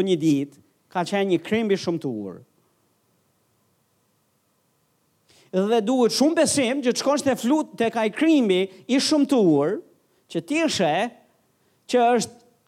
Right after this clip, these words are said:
kur ta shohësh, të të thot dikush që, "Shiko, ky krimbi këtu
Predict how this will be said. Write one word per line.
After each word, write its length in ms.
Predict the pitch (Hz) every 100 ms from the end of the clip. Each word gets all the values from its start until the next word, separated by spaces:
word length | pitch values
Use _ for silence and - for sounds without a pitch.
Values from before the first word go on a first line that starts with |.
| _ _ -
kur 160 | 247
ta 120 | 247 226
shohësh, 540 | 285 262 214 247 - - - _ -
të 120 | 233
të 120 | 226
thot 220 | 262 269 196
dikush 440 | 226 - 269 -
që, 80 | 226
"Shiko, 320 | 247 202 208 160 - -
ky 120 | 240 254
krimbi 400 | 277 277 254 233
këtu 200 | -